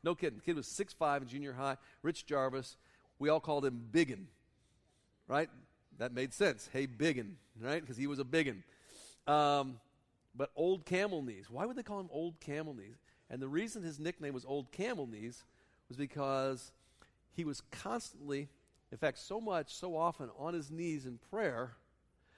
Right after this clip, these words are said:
that he got to the place where he actually had calluses. They said he actually had calluses on his knees. And so when he, when they looked and they see him, they would just call him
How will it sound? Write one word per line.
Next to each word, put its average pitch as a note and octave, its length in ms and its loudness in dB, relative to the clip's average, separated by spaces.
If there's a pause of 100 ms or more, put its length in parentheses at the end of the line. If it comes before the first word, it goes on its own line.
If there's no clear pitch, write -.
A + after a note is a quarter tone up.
(160)
that C#3 80 -4
he C#3+ 60 2
got D#3+ 200 2
to E3+ 60 -6
the D#3 60 -4
place D3 260 -4
where D3 120 -2
he D3+ 40 2
actually C#3 200 -6
had B2+ 160 -6
calluses. F#3 520 -2
They B2+ 60 -4
said B2 200 -6
he C#3 120 -2
actually D3 220 -4
had B2 140 -8
calluses E3+ 760 -4 (100)
on C#3 220 -4
his B2 180 -6
knees. C3 720 -8 (640)
And C3 100 -6
so D#3 160 0
when D3+ 160 0
he, D#3+ 80 2
when D3 220 -2
they C3+ 140 0 (140)
looked F#3 240 -4
and C#3+ 140 -2
they D3 80 0
see C#3 380 -6
him, D#3+ 80 -4
they C#3 80 0
would C#3 120 -4
just C3+ 160 -8
call C#3 220 -4
him B2+ 140 -4